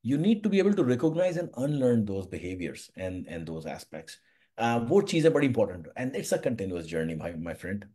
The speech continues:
मैं क्या उसमें बता नहीं सकता। अच्छा, एमबीए की specialization, यार देखो, मैंने किया था तो finance के अंदर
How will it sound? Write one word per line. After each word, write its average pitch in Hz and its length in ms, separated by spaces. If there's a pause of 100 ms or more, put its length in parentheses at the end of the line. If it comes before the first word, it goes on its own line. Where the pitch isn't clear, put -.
मैं 80 280
क्या 82 240 (100)
उसमें - 240
बता - 180
नहीं - 100
सकता। - 340 (1300)
अच्छा, 156 200
एमबीए 170 300
की 202 100
specialization, 180 680
यार 202 160
देखो, 160 460
मैंने 170 500
किया 139 300
था 165 80
तो 175 80
finance 117 460
के 139 100
अंदर 135 360